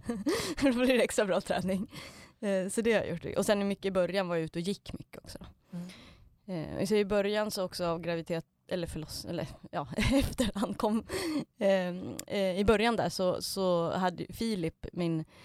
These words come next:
Speaker 1: eh, treåring, han sov ändå på eftermiddagen, så då fick man ju lite tid där och få in något träningspass eller gå ut och, och han kunde sova i vagnen också, så då kunde man gå. Men nu har vi slutat med att han inte ska sova längre på dagen, för att,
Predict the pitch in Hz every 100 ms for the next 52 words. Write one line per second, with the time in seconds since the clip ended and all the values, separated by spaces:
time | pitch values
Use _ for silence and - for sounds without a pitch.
0 | - - - 165 165 - 202 202 240 -
1 | 165 185 - 269 247 160 147 147 190 -
2 | 208 247 190 - 196 190 226 - 170 156
3 | 151 - - - - - 185 165 147 -
4 | - - - - - - - 160 160 -
5 | - - 190 - 180 151 180 - 185 170
6 | 175 160 170 175 156 - - - - 175
7 | 175 - - - 175 185 208 220 214 202
8 | - 202 - 233 226 160 - 170 165 160
9 | - 175 190 220 190 185 175 185 - -
10 | - - _